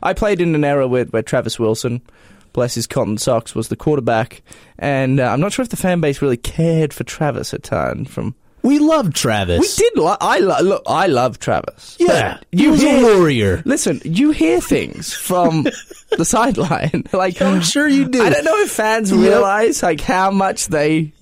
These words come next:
Speaker 1: are
Speaker 2: You hear
Speaker 1: heard.
Speaker 2: a lot on the sidelines.
Speaker 1: You hear just about everything. I mean, from within, like, the first forty rows, you can probably hear it.
Speaker 2: Yeah.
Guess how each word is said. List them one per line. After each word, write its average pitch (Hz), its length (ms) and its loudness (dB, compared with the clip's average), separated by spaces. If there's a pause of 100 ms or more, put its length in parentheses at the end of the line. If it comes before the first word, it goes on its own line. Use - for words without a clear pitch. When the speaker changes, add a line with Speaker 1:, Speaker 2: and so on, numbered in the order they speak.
Speaker 1:
are 151 80 0
Speaker 2:
You 147 60 4
hear 175 100 4
Speaker 1:
heard. - 300 4
Speaker 2:
a 175 40 4
lot 156 400 2
on 107 160 0
the 98 60 0
sidelines. 104 800 -2 (400)
Speaker 1:
You 220 240 2
hear 381 340 2
just 233 280 -2
about 202 260 2
everything. 135 480 -2
I 131 40 0
mean, 156 180 0
from 175 200 -2
within, 220 320 0
like, 220 200 -2
the - 60 -8
first 214 360 -2
forty 196 380 0
rows, 170 400 0
you 220 100 2
can 196 120 0
probably 185 320 0
hear 180 180 2
it. - 140 -8 (120)
Speaker 2:
Yeah. 113 300 -2